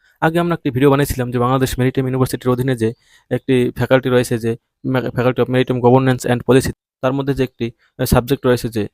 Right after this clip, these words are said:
এলএলবি in Maritime Law, এই সাবজেক্ট সম্পর্কিত একটি ভিডিও বানিয়েছিলাম। বন্ধুরা,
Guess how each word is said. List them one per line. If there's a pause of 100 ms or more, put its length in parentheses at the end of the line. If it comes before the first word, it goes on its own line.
(280)
এলএলবি
in
Maritime
Law,
এই
সাবজেক্ট
সম্পর্কিত
একটি (180)
ভিডিও
বানিয়েছিলাম।
বন্ধুরা,